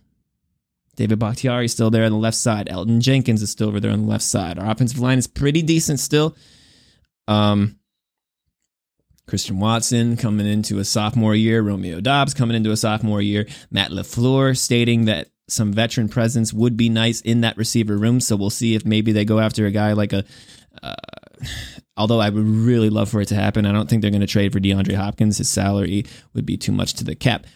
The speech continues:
But if they could pick up a guy like a Jarvis Landry in free agency, I don't know who else is out there. Um,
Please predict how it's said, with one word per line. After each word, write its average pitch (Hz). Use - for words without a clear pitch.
But 110
if 107
they 113
could 101
pick 117
up 113
a 110
guy 107
like 98
a -
Jarvis 104
Landry 104
in 101
free 107
agency, 107
I 92
don't 107
know 101
who 104
else 104
is 98
out 98
there. 98
Um, 82